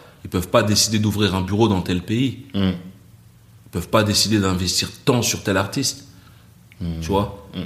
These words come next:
Speaker 1: Et on a besoin aujourd'hui de dire, ok, nous on croit en tel artiste et on met le paquet sur lui.
Speaker 2: Mhm.
Speaker 1: Sans avoir à demander, euh, parce qu'Universal c'est américain.
Speaker 2: Mhm.
Speaker 1: Donc, euh, la maison mère est aux États-Unis, la France c'est une filiale des États-Unis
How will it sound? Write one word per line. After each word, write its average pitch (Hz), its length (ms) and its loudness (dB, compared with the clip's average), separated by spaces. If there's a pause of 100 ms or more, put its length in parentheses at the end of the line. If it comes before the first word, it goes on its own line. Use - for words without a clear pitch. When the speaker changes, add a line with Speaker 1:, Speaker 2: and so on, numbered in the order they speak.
Speaker 1:
Et 98 60 0
on 95 80 4
a 92 80 2
besoin 98 360 4
aujourd'hui 101 400 2
de 98 100 0
dire, 104 340 0
ok, 110 220 0 (340)
nous 127 140 6
on 117 80 6
croit 123 220 2
en 107 100 2
tel 110 160 2
artiste - 480 -4 (240)
et 101 40 -2
on 90 60 0
met 98 120 2
le 90 60 -4
paquet 92 280 -6
sur - 160 -4
lui. 90 140 -8 (420)
Speaker 2:
Mhm. 92 340 -2 (160)
Speaker 1:
Sans 117 420 4
avoir 98 300 6
à 92 100 4
demander, 95 680 4
euh, 90 300 2 (580)
parce 78 140 -4
qu'Universal 92 480 2
c'est 92 120 2
américain. 95 500 0 (400)
Speaker 2:
Mhm. 95 100 -2
Speaker 1:
Donc, 87 240 -2
euh, 85 260 2
la 85 100 0
maison 90 260 0
mère 95 180 2
est 90 60 0
aux 90 40 -2
États-Unis, 92 680 0 (400)
la 90 100 0
France 104 360 2
c'est 92 80 2
une 87 100 2
filiale 98 360 2
des 90 220 0
États-Unis 95 520 0